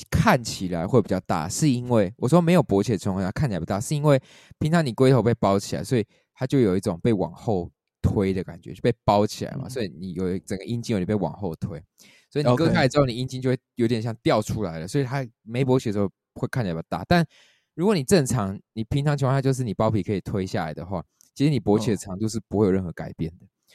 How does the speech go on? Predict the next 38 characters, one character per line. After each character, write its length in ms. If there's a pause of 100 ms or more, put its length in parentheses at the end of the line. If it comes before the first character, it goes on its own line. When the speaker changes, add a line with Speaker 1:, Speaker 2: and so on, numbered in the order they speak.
(320)
Speaker 1:
所 180
以， 140 (420)
呃， 200
我 100
要 60
讲 120
的 60
事 140
情 120
是， 280 (640)
呃， 280 (240)
它 320
可 160
能 100
没 100
有 80
太 200
大 160
的， 180 (380)
在， 300 (180)
在 300 (320)
过 180
程 160
中 140
没 80
有 20
太 120
大 80
的 80
一 40
个 60
差 260
别， 100
Speaker 2:
哦。 60
Speaker 1:
可 80
是 140
因 60
为 60